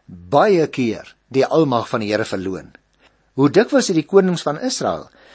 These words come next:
byvoorbeeld nie self ook probeer om self die ka-, kastanjes uit die vuur te krap nie? Nou luister, met God se almag moet gelowiges rekening hou. Onthou jy byvoorbeeld hoe die profeet Jesaja op 'n dag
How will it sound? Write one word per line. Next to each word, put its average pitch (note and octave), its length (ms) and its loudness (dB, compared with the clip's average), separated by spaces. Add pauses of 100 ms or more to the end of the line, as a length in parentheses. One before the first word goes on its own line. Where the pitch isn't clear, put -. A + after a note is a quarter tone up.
(140)
byvoorbeeld E3+ 560 4
nie G#3 80 0
self F#3+ 400 2
ook A3+ 200 2
probeer C3+ 560 2
om B2 100 -4
self F#3+ 420 2
die C#3 80 -2
ka-, - 180 -8 (100)
kastanjes B2 640 0
uit G#2+ 120 -4
die G#2 80 -8
vuur A#2 240 0
te G2+ 120 -8
krap F#2 280 -8
nie? B1+ 120 -20 (1080)
Nou C#3+ 100 2
luister, E3 400 2
met B2+ 220 -4
God - 320 -2
se - 120 -2
almag A#2+ 540 -2 (920)
moet D#3 360 0 (200)
gelowiges B2 680 0 (180)
rekening G#2+ 440 -6
hou. - 120 -20 (1500)
Onthou F3 240 4
jy D#4 80 4
byvoorbeeld E3 680 0 (560)
hoe C#3 120 4
die D4 120 4
profeet G#3 480 -4
Jesaja C#3+ 520 0
op C3 200 -6
'n G#2+ 80 -8
dag - 380 -2